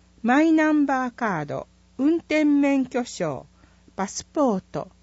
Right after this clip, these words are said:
住民基本台帳カード、在留カード、特別永住者証明書などをお持ちの方は、一点で確認します。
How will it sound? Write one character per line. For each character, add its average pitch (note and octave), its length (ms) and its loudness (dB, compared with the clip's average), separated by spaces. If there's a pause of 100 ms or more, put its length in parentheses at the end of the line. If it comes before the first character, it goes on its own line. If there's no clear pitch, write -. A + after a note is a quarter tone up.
(400)
住 D#4+ 280 4
民 D#4+ 320 2
基 C4 140 -4
本 D4 320 2
台 C4+ 260 -2
帳 B3 300 0
カ E3+ 320 -6
ー C3 40 -10
ド、 C3 200 -12 (500)
在 C#4 340 2
留 C#4+ 280 0
カ F#3+ 320 -6
ー C3 40 -10
ド、 C#3 200 -12 (680)
特 A3 300 -4
別 D4+ 360 -4
永 D4+ 280 2
住 D#4 240 -2
者 B3 200 -4
証 C4+ 320 -2
明 B3+ 240 0
書 A3 220 -6
な D#3 180 -6
ど - 140 -16 (360)
を C4 260 -6
お G#3+ 60 -4
持 B3+ 180 0
ち C#4+ 160 -8
の B3+ 140 -2
方 G3 340 -8
は、 C#3+ 180 -10 (500)
一 G3+ 140 -6 (160)
点 D4 300 6
で E3 140 -2
確 F3 320 -6
認 B3 260 6
し - 180 -6
ま D#3 180 -6
す。 - 240 -20